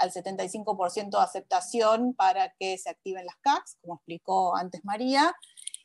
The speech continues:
y provincias como Buenos Aires, que tienen, eh, más títulos, van por canje, eh, a,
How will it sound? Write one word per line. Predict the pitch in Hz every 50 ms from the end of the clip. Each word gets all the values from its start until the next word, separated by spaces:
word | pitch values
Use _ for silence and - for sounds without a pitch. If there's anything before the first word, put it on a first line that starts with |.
| - - _
y | 254 262
provincias | 247 269 247 247 247 262 254 277 262 262
como | - 226 220 220 214 208 202
Buenos | 208 208 202 220 220 - -
Aires, | 349 311 294 240 247 220 208 -
que | 165 165
tienen, | - - 196 196 196 190 185 180 175 175 170 165 165 - - -
eh, | - - 170 - - - _ _ _ _ - - - - - - _ _
más | - 208 214 208 -
títulos, | - 285 254 226 - 233 220 220 233 247 277 320 - - -
van | - - 190 190 190 202 202 196
por | - 180 175 180
canje, | - 262 269 254 247 247 233 - 302 311 349 381 - - 180 175
eh, | 170 160
a, | 165